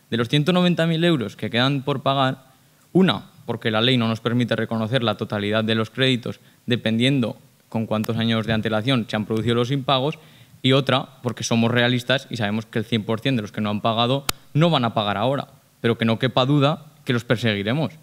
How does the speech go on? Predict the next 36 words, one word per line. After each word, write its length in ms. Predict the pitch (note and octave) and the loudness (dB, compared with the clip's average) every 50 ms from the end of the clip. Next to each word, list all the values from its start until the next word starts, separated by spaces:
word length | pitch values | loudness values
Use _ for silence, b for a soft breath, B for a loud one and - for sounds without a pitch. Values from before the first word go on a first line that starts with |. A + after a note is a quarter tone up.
| _ _ _ _ _ _ _ | _ _ _ _ _ _ _
que 80 | - - | -2 0
les 160 | A#2+ A#2 A2 | 0 2 2
diremos, 400 | G#2+ A#2 A2 A#2 A#2 G#2+ G#2+ - - | 2 2 4 4 2 2 0 -4 -4
"Oiga, 340 | - A#2+ B2+ C3 C#3+ A2+ - b b b b b b b b _ | -4 -2 0 0 0 -2 -4 b b b b b b b b _
hay 240 | - C#3 C#3+ C#3 B2 | 2 2 4 2 2
ciudadanos 480 | A2+ - B2 A2+ A2 A2+ A#2+ B2 B2 A#2 | 0 2 2 2 4 4 4 2 2 0
espa-, 200 | A#2+ - - - - | -2 -8 -12 -6 -2
eh, 360 | - B2+ B2 A#2 A#2 A2+ A2+ - | 0 2 4 4 2 2 2 0
calandinos 580 | - A#2 A2+ A#2 C3 D#3 E3 B2+ G#2+ - - - | 0 2 2 4 2 2 2 0 -4 -6 -10 -12
que 80 | - - | -12 -8
están 200 | C#3+ - A2+ G#2 | -4 -4 -2 0
pagando 300 | - A#2+ A#2+ B2 B2+ B2+ | 0 0 0 2 0 0
sus 180 | A#2+ C3 B2+ C3+ | -2 -2 -2 -2
impuestos 600 | D3 C#3 B2 D#3+ D#3 C#3+ D3+ - D3+ E3 E3+ b b b b b b b _ _ | -2 -2 0 0 0 -2 0 -2 -2 -2 -2 b b b b b b b _ _
y 300 | - D#3+ F#3+ A3 - - - - _ | 2 2 2 2 0 -4 -10 -8 _
usted 340 | - A#2+ - - - B2+ C#3 | -4 -4 -2 0 0 2 2
no 140 | D#3 D3 C3 | 4 4 4
los 120 | C3 D3+ | 4 2
está 240 | E3 D#3 - D#3 C#3 | 0 0 0 -2 0
pagando. 460 | B2 B2 B2+ D#3+ F3+ F3 B2+ - - - - _ _ _ _ _ _ _ _ _ _ _ _ _ _ _ _ _ _ _ _ _ _ - | 2 2 2 2 0 0 -2 -4 -6 -10 -18 _ _ _ _ _ _ _ _ _ _ _ _ _ _ _ _ _ _ _ _ _ _ -12
Eh, 100 | - - - - - _ _ | -10 -10 -10 -12 -18 _ _
¿somos 320 | - - B2+ C#3 C#3 B2+ | -2 0 2 2 2 4
todos 240 | - D#3 C#3+ C3+ B2 | 4 2 2 4 2
iguales 400 | C3+ C#3 C#3 E3 F#3 G3+ G3+ E3+ | 0 2 2 2 2 2 2 0
o 60 | D#3 | 0
no 100 | D3+ D3 | 0 0
somos 200 | D#3 D3+ D3+ D3 | -2 -2 -2 -2
todos 200 | - D#3 D3 D3 | -2 -2 -2 -2
iguales? 360 | D#3 D3 B2+ A2+ G#2+ A2 G#2+ b b b b | -2 0 0 -2 -2 -2 -6 b b b b
¿Tenemos 240 | _ - C3+ C#3+ D3 | _ 2 2 2 2
que 100 | - D#3 | 2 0
pagar 360 | D3 - D3 C#3 D3 C#3 - | 0 2 0 0 0 -2 0
todos 280 | - E3 D#3 D3+ D3 - | 0 2 2 2 0 0
los 140 | C#3+ C#3 C#3+ | -2 -2 0
mismos 240 | D3+ D3+ D3 C#3+ D3+ | 0 0 0 0 0
impuestos 480 | C#3+ B2+ D#3+ F3+ F3+ - G#3+ G3+ b | -2 0 -2 -2 -2 -2 -4 -4 b